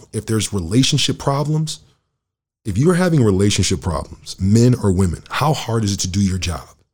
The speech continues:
How hard is it for you to be positive when you come home and you're arguing with your partner?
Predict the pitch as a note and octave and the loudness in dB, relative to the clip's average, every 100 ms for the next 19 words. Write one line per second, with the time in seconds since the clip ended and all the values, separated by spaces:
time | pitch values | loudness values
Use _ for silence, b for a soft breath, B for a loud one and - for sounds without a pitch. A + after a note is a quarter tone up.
0 | _ _ _ _ _ _ _ _ - C#3+ | _ _ _ _ _ _ _ _ -4 -2
1 | A#2+ B2 B2 G#2+ - A2 G2 A#2 G2 - | 0 2 2 0 -2 0 4 4 2 -4
2 | - G#2 G2+ A#2 A#2 G#2 F#2+ E2+ G2 G2 | -4 -4 -4 -2 0 0 -2 -2 -2 -2
3 | G#2+ F2 G2+ F#2+ F#2 - F2+ G2 F2 F#2 | -4 -2 0 -2 -2 -6 -2 -2 0 -2
4 | F2+ F2+ - E2+ - F2 D#2 | -2 -4 -6 -6 -6 -8 -8